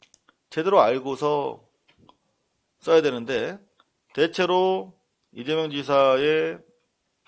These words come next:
항소심 관련해서 쭉 봤어요, 제가. 아, 위-, 위험 시-, 위헌 심판 제청 관련해서 기사를 쭉 봤더니 상고심 일시 멈추나 선고 늦어질까? 왜 이런 <laughs> 재정 신청을 했는지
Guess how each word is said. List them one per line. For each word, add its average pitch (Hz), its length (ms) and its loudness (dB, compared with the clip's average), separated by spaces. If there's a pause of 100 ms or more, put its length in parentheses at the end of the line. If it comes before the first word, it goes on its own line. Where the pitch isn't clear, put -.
(180)
항소심 156 400 -6
관련해서 107 540 -8
쭉 208 340 -4
봤어요, 90 360 -10
제가. 80 340 -18 (680)
아, 78 280 -14
위-, 120 280 -10
위험 160 360 0
시-, - 180 -16
위헌 185 420 -2
심판 143 380 -8
제청 101 420 -12 (260)
관련해서 113 360 -10
기사를 110 260 -8
쭉 156 160 -12
봤더니 101 560 -12 (320)
상고심 127 600 -8
일시 117 400 -14
멈추나 113 920 -10 (540)
선고 123 380 -8
늦어질까? 107 1200 -10
왜 269 400 6
이런 170 680 -4 (1160)
<laughs> - 640 -2
재정 160 260 -2
신청을 156 320 -6
했는지 135 260 -10